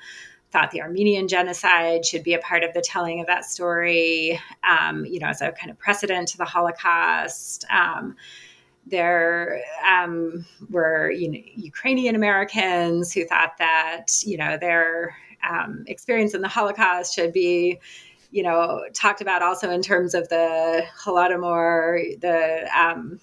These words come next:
you know, kind of forced, um, famine of Ukraine under the Soviets.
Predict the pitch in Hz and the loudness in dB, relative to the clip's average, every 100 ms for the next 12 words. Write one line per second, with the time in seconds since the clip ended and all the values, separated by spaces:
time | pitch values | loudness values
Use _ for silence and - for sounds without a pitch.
0 | - - 196 165 - - 156 - 175 170 | -14 -12 -10 -10 -8 -8 -8 -2 0 0
1 | - - - 196 156 165 160 - 202 190 | -2 -8 -2 -2 -2 -6 -8 -2 0 2
2 | 190 170 170 170 170 165 165 170 165 160 | 0 -2 0 0 -2 0 2 2 2 -2
3 | - - 208 170 - - 170 165 165 165 | -14 -8 0 0 0 -2 0 0 -2 -2
4 | 165 - 165 156 151 - - 196 190 185 | -4 -4 -6 -6 -8 -8 -2 0 0 0
5 | 175 175 170 - - | 2 2 -2 -6 -14